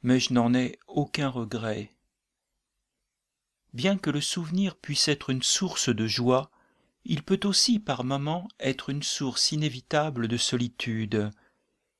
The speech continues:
et il n'est pas bon de laisser son esprit enfermé dans la solitude de jours révolus. Néanmoins, je n'arrive pas à oublier totalement, et cela me torture.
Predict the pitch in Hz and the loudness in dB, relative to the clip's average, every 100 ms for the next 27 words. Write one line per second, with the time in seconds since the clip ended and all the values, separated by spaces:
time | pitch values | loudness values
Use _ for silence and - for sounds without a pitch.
0 | _ _ 151 170 175 185 202 190 214 202 | _ _ 0 2 2 0 0 2 2 2
1 | 135 127 - 127 - 131 139 - - 127 | 2 0 -2 -2 -2 -2 -2 -4 -4 -4
2 | 143 - 147 139 151 170 127 113 110 - | -4 -4 -4 -2 -2 0 0 0 0 0
3 | 131 131 - 160 156 110 113 110 143 135 | -2 -6 -8 -8 -6 -4 -4 -2 -4 -4
4 | 101 113 120 117 117 110 107 _ _ _ | -4 -2 0 0 0 -2 -4 _ _ _
5 | _ _ _ _ _ _ 131 147 180 165 | _ _ _ _ _ _ -2 0 0 -2
6 | 147 165 185 - _ _ _ _ _ _ | -2 -2 -4 -8 _ _ _ _ _ _
7 | _ - 143 160 175 - 226 202 147 135 | _ -6 0 0 0 -2 0 2 2 0
8 | 123 139 147 160 - 131 131 120 120 117 | -2 -4 -2 -2 0 0 2 2 2 2
9 | 107 - _ - 143 - 170 180 175 131 | 2 -4 _ 0 4 4 2 -4 -4 -6
10 | - 127 - - 123 113 107 107 107 | -2 -4 -4 -12 -8 -8 -8 -8 -8